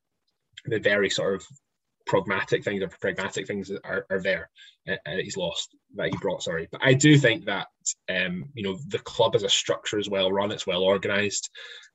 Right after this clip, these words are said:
The contingency of, you know, having his assistant manager coming in might mean it's relatively similar in the style we play. Obviously, <laughs> time will tell in, in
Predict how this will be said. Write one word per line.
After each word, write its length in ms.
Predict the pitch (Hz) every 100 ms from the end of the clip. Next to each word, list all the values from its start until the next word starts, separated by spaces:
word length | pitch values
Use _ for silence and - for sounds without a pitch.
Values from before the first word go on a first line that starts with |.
| -
The 120 | 101
contingency 640 | - 107 110 110 110 113
of, 160 | 104 98
you 40 |
know, 60 | 98
having 240 | 101 98
his 120 | 101 95
assistant 380 | - 104 107
manager 320 | 85 98 98 -
coming 300 | - 98 101
in 280 | 98 98 95 98
might 300 | 107 101 - _ -
mean 380 | 110 104 104
it's 300 | 101 101 -
relatively 520 | 104 107 98 - 95 101
similar 360 | - 104 104
in 60 | 98
the 60 |
style 240 | 95 101 92
we 120 | 87
play. 400 | - 107 113 - - - - - -
Obviously, 500 | 110 107 117 107 120 -
<laughs> 0 | - - -
time 240 | 160 131
will 80 | 113
tell 380 | - 110 120 113
in, 120 | 104
in 320 | 98 101 123